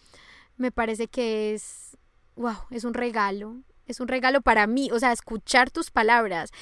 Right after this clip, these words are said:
lo que, las conexiones que he hecho hoy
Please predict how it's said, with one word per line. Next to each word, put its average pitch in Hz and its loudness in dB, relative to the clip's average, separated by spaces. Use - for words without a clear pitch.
lo 254 4
que, 240 4
las 240 -2
conexiones 277 0
que 320 -2
he 262 4
hecho 233 -2
hoy 214 4